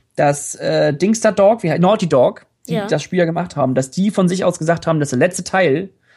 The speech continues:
Speaker 1: Und hat aber wirklich, hat, wie gesagt, noch zwei, drei Mal irgendwie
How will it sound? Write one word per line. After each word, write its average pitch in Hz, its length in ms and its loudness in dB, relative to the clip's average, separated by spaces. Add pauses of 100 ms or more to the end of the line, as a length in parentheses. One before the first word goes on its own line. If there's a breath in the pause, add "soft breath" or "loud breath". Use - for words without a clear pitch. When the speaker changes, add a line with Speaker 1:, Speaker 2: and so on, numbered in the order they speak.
(720 soft breath)
Speaker 1:
Und 151 640 0 (300)
hat 202 280 -4
aber 208 240 4
wirklich, 233 220 -2
hat, 202 320 -4
wie 208 100 -2
gesagt, 202 300 -2
noch 180 140 -6
zwei, 220 260 0
drei 247 160 2
Mal 208 280 2
irgendwie 196 300 -4